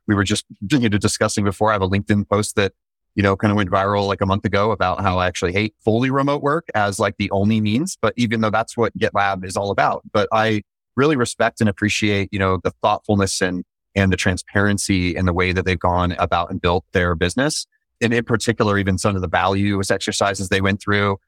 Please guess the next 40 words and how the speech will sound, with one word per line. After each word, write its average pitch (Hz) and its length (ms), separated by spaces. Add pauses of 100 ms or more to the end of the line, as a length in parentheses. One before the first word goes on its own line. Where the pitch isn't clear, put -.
(100)
was 92 200
heavily 98 320
inspired 92 440
as 87 140
we 90 80
were 92 100
creating 90 320
our 87 140
own 90 140
values 87 340
here 90 140
at 78 80
Grain. 87 340 (420)
And 92 120
I 95 60
just, 92 280
I 92 80
draw 104 260
a 104 60
lot 95 180
of 90 60
inspiration 90 720
from 85 360 (120)
really 113 160
thoughtful 104 500
founders 95 540
who 90 200
have 90 160
built 87 180
great 101 180
businesses 92 560
and 87 80
are 85 80
extremely 90 320
transparent 85 600
about 85 380 (160)
the 90 60
way 87 260
they 85 160
operate. 82 420